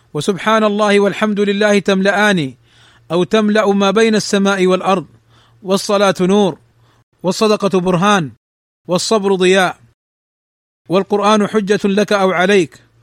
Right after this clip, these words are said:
كل الناس يغدو فبائع نفسه فمعتقها أو موبقها'". رواه مسلم.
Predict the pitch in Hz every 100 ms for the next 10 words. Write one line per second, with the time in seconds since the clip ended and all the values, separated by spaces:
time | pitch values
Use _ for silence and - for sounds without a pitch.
0 | _ _ _ - 262 233 214 220 214 214
1 | 208 180 170 180 175 165 - - 190 208
2 | 208 202 185 185 196 196 - 190 180 160
3 | 185 180 156 208 202 196 175 151 - _
4 | _ _ _ _ 175 208 202 202 208 208
5 | 190 175 151 - 170 202 196 180 175 -
6 | 156 117